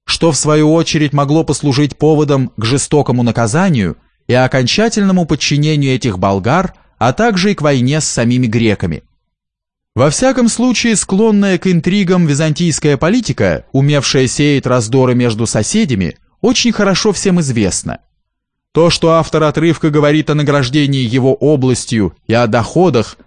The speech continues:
назначенных в его пользу из собственных земель неприятельского князя, отзывается неточностью донесения, то есть некоторым хвастовством. Конечно, тут надобно разуметь возвращение какого-либо клочка земли,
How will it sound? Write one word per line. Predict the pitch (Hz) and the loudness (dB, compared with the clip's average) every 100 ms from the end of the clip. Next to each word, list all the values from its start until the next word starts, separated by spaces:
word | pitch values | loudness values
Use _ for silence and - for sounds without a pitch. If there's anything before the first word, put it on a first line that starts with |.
| _ | _
назначенных | 113 117 104 123 - 123 120 | -2 0 0 0 0 -2 -2
в | 117 | -2
его | 120 117 | 0 0
пользу | 131 131 107 117 | 2 0 2 0
из | 113 | -2
собственных | - 117 - 123 113 104 | -2 -2 -2 -2 0 0
земель | 110 113 123 110 | 0 2 2 2
неприятельского | 107 113 110 110 107 - 107 104 | 0 0 0 0 -2 -4 -4 -2
князя, | 120 165 196 - 62 _ _ _ _ _ - | 0 0 0 -2 -8 _ _ _ _ _ -4
отзывается | 131 131 175 233 226 - | -2 0 0 2 0 0
неточностью | 202 185 175 214 - 196 175 196 | 0 0 0 0 0 -2 -2 -2
донесения, | 170 180 185 - 151 113 90 69 - _ _ - | 0 2 0 0 0 0 0 -2 -8 _ _ -2
то | 123 | 0
есть | 123 - | 0 0
некоторым | 127 147 143 135 127 | 0 0 0 0 -2
хвастовством. | - 127 - 123 - 104 107 82 - _ _ _ _ _ _ _ _ _ _ _ | -2 -4 -2 -4 -4 -2 0 0 -4 _ _ _ _ _ _ _ _ _ _ _
Конечно, | - 131 139 143 - 131 127 117 _ _ - | -2 0 2 2 0 0 0 -2 _ _ -4
тут | 143 143 | -2 0
надобно | 127 139 139 131 139 | 2 2 2 0 0
разуметь | 120 135 143 - | 0 0 0 0
возвращение | 135 113 131 - 147 139 135 | -2 0 0 0 0 0 0
какого-либо | 127 123 - 135 123 113 | -2 0 0 2 0 0
клочка | 123 117 - 127 | -2 -2 0 0
земли, | 107 113 127 202 190 | 0 0 2 0 -2